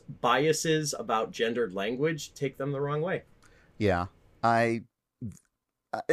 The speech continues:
Speaker 2: at least at the show that I asked this, it was, uh, people who, uh, they, they were, um, well, they were your elders, let's say.
Speaker 1: Ah,
Speaker 2: So I
Speaker 1: okay.
Speaker 2: didn't wanna really upset a bunch of people, <laughs> you know,
Speaker 1: Oh,
Speaker 2: that
Speaker 1: yeah,
Speaker 2: way.
Speaker 1: by all means, you know, play to your audience and, and the way
Speaker 2: <laughs>
Speaker 1: that you want that show to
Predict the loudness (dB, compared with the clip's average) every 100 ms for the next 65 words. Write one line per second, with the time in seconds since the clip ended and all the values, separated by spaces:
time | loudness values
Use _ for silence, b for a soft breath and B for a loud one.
0 | 4 4 2 -2 -2 -4 -4 -2 2 2
1 | 2 2 0 -2 -2 -2 -6 -6 -4 -4
2 | -6 -4 -4 -4 -2 0 0 -2 -6 -12
3 | b b b b -16 -8 0 0 0 -6
4 | -6 -8 -12 b -14 -12 -10 -2 2 2
5 | 2 0 0 2 2 2 2 2 2 0
6 | -6 _ _ _ _ _ -6 -4 -4 -4
7 | -4 -6 b -2 2 6 4 4 -4 -4
8 | -4 -4 -4 2 4 2 2 0 2 0
9 | 0 0 -2 0 0 0 0 0 -2 -6
10 | -8 -10 -14 -8 -8 -4 0 2 8 8
11 | 8 4 4 6 6 6 4 4 2 0
12 | -2 -2 -4 0 2 2 2 2 2 -2
13 | -4 -4 -4 -4 -4 -6 0 0 2 0
14 | -2 -6 -6 -6 -6 -6 -2 2 2